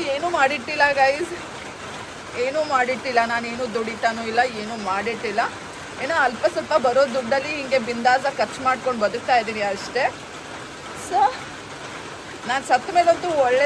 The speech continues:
ದುಡ್ಡು ಬರುತ್ತೆ. ಅದಾದ್ರೂ ನಮ್ಮ ಅಪ್ಪ ಅಮ್ಮಂಗೆ ಯೂಸ್ ಆಗಲಿ, ನನ್ನ ಮಗಂಗೆ ಯೂಸ್ ಆಗಲಿ ಅಲ್ವಾ, ನನ್ನ ಗಂಡನಿಗೆ ಯೂಸ್ ಆಗಲಿ ಅಂತ ನಾನು ಹೇಳ್ಬೋದಿತ್ತು. ನನ್ನ ಗಂಡನ ಮೇಲೂ ಪ್ರೀತಿ ಇದೆ, ಆದರೆ ನನ್ನ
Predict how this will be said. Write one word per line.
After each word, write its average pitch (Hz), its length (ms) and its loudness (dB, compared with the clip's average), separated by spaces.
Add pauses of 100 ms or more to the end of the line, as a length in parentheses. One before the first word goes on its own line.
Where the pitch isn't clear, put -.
(120)
ದುಡ್ಡು 233 220 -2
ಬರುತ್ತೆ. 254 320 2 (600)
ಅದಾದ್ರೂ 320 420 2 (380)
ನಮ್ಮ 247 120 -2 (100)
ಅಪ್ಪ - 120 -2 (120)
ಅಮ್ಮಂಗೆ 247 280 -6
ಯೂಸ್ 240 260 -2
ಆಗಲಿ, 214 300 -2 (340)
ನನ್ನ 233 220 -2
ಮಗಂಗೆ 233 400 -8
ಯೂಸ್ 214 160 -4 (100)
ಆಗಲಿ 190 260 -4 (520)
ಅಲ್ವಾ, 185 220 -2 (360)
ನನ್ನ 220 140 -2 (100)
ಗಂಡನಿಗೆ 302 560 4 (180)
ಯೂಸ್ 285 280 -2
ಆಗಲಿ 262 260 2
ಅಂತ 247 180 0
ನಾನು 233 220 -2
ಹೇಳ್ಬೋದಿತ್ತು. 226 640 0 (400)
ನನ್ನ 214 100 -6 (120)
ಗಂಡನ 214 300 -2
ಮೇಲೂ 254 160 4 (120)
ಪ್ರೀತಿ 240 400 -4
ಇದೆ, 220 160 -2 (140)
ಆದರೆ 220 200 -2
ನನ್ನ 233 140 0